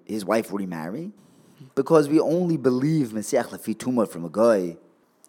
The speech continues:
when they have nothing to gain from it, when there's no Shvach in it. But over here, since the Goy will have a bias to say that he was killed, we're not gonna trust him to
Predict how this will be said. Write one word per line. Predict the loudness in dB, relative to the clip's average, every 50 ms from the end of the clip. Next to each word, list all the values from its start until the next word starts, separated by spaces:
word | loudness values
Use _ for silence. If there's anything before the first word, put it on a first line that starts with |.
| _ -4
when | -2 0
they | 2 2
have | 2 2
nothing | 0 -2 -2 -4 -6
to | -8 -8
gain | -6 -6 -6 -6 -6 -6 -8 -8
from | -10 -10 -10 -12 -14
it, | -16 -16 -20 -20 _ _ _ -12
when | -8 -4
there's | -2 -2 -2
no | -2 -2
Shvach | -4 -4 -6 -6 -6 -4 0 2 4 4 4 2 0 -10 -16 -18 -20 -20
in | -20 -20
it. | -20 _ _ _ _ _ _ -16
But | -14
over | -10 -6
here, | 0 2 4 4 4 2
since | -2 -4 -8 -8 -8 -6
the | -8 -4
Goy | -2 0 -2 0
will | 0 -2 -2 -2
have | -2 -4 -6
a | -8
bias | -6 -4 -2 0 2 2 2 2 0 -2 -6 -10
to | -12 -10 -10 -8
say | -8 -6 -2 0 2 4 4 4 4
that | 2 2 -2 -2
he | -2
was | -4 -4 -4 -6 -4
killed, | 0 6 8 8 10 8 6 2 0 -4 -10 -16 -20 -20 -20 -20 -12 -8
we're | -8 -6
not | -2 0 0 0 0 -2
gonna | -4 -6 -6 -6
trust | -6 -6 -6 -6 -6 -10
him | -14 -14
to | -14 -16 -16